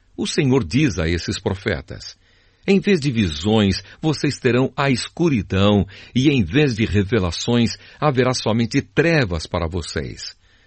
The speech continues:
A luz do dia vai desaparecer para vocês, e a escuridão da noite cairá sobre vocês." Os adivinhos e os que dizem o que vai acontecer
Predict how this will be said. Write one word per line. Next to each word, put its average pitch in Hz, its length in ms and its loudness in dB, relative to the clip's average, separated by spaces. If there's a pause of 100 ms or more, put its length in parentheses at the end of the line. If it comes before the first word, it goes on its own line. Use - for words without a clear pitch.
(220)
A 120 120 -2
luz 147 220 4
do 135 140 2
dia 127 280 0
vai 110 380 0
desaparecer 98 800 0
para 101 220 -2
vocês, 107 580 -2 (320)
e 170 120 2
a 165 60 4
escuridão 156 640 2
da 135 140 2
noite 120 580 4 (180)
cairá 120 460 2
sobre 120 520 0
vocês." 76 680 -6 (360)
Os 143 200 2
adivinhos 110 680 2 (180)
e 151 120 2
os 180 160 0
que - 180 -2
dizem 110 720 4
o 98 80 4
que 101 140 -2
vai 131 320 2
acontecer 101 600 0